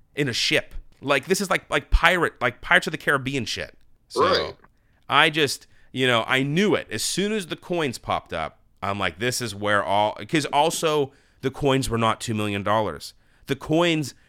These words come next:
Speaker 1: compared to the rest of the lots were affordable. You know, an eight oh eight and eight oh nine would jack 'em up to ten grand, fifteen grand. And I'm thinking, "Who are these people?" <laughs>
Speaker 2: Well,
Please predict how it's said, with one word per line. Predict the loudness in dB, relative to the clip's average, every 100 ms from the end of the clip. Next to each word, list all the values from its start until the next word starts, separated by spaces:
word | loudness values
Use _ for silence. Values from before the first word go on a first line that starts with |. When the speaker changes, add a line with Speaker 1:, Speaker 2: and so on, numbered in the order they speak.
| -4
Speaker 1:
compared | -2 2 2 2
to | 0
the | 0
rest | 0 0 -4
of | -4
the |
lots | -2 2 2 -2
were | -6 -4 -4
affordable. | -6 -2 -2 -2 -6 -8 _ _ _ _ _ _ _ _ _ _ _ _
You | -2 2
know, | 4 2 0 -4
an | -2
eight | 2 2
oh | 4
eight | 2
and | 2
eight | 0
oh | 0 0 -2 -2 -2
nine | 2 0 0
would | -2
jack | 0 0 2
'em | -2
up | -2
to | -6
ten | -4 -2 -2
grand, | 0 -2 -2 -4
fifteen | -8 -10 -8 -6 -6
grand. | -6 -8 -12 -18 -20 _ _ _ -20 _ _ _ _ -4
And | -2
I'm |
thinking, | 0 0 4
"Who | 4 6
are | 6
these | 4 -2
people?" | -4 -8 -10 -18 -20 _ _ _ _ _ _ _ _ -18
<laughs> | -18 -16 -18 -6 -6 -6 -8 -8 -6 -10 -2
Speaker 2:
Well, | -2 2 0